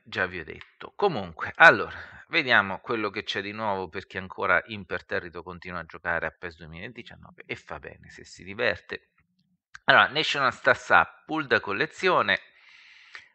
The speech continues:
eccoli qui, novanta palloni argento, quarantacinque d'oro e quindici neri.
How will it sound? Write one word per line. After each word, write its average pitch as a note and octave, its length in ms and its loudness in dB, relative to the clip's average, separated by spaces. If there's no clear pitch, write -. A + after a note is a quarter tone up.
eccoli D3 420 0
qui, - 540 -4
novanta A#2 500 2
palloni G2+ 460 -2
argento, A#2+ 520 0
quarantacinque F#2+ 800 -6
d'oro F2 400 -4
e - 160 -10
quindici F2+ 500 -12
neri. D2 380 -20